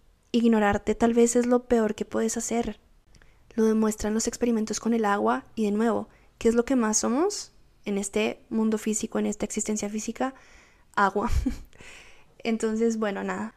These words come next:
ahí te queda esto de lo importante que es hablarte bien a ti mismo y a ti misma. Otra cosa, la autenticidad. Ya hablamos de eso, pero quiero recordarlo aquí para concluirlo.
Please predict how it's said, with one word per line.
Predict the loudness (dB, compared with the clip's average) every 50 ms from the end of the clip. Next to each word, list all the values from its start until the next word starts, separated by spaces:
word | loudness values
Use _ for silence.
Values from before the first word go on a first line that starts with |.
| _ _
ahí | -2 0
te | 0 0 0
queda | 2 2 2 4 4 2 0 -2 -8 _ _ _ _ _ _ _ -4 0
esto | 0 0 0 -2 -2 -2 0
de | 0 0
lo | 0 0
importante | -2 -2 -4 -6 -4 -2 -2 0 0 -2 -4 -4
que | -2 -2 -2 -2
es | -2 -4 -6 -6
hablarte | -4 -4 -2 -2 0 0 0 0 -2 -4 -6 -6 -6 -4
bien | -2 -2 -2 -2 -4 -6 -8
a | -10 -10
ti | -6 -4 -4 -4 -2
mismo | -2 -2 -2 -2 -2 -4 -6 -6
y | -6 -6
a | -6
ti | -6 -6
misma. | -6 -6 -6 -8 -10 -12 -16 -20 -20 _ -20 -20 _ -20 -6 -2
Otra | -2 0 2 0 0
cosa, | 2 0 0 0 0 -4 -6 -8 -14 -20 -20 _ _ _
la | 0 0
autenticidad. | 0 2 0 -2 -2 -2 -4 -4 -2 -2 -2 -2 -2 -4 -6 -10 -14 _ _ _ _ -2
Ya | 0 2 2
hablamos | 2 2 0 0 0 0 0
de | 0 0
eso, | 0 0 -2 -4 -4
pero | -4 -6 -6 -6
quiero | -6 -6 -4 -4 -6 -8 -10 -16 -20 -20 -20 -20 -20 -20 _ _ -20 _ _ -4
recordarlo | -2 -2 0 0 0 0 0 0 -2 -2 -4
aquí | -6 -6 -8 -8 -6 -6 -6 -8 -10 -12 -18 _ _ _ _ _
para | -4 -2 -2 -2 -4
concluirlo. | -4 -4 -6 -4 -4 -2 0 2 2 2 2 0 -4 -6 -8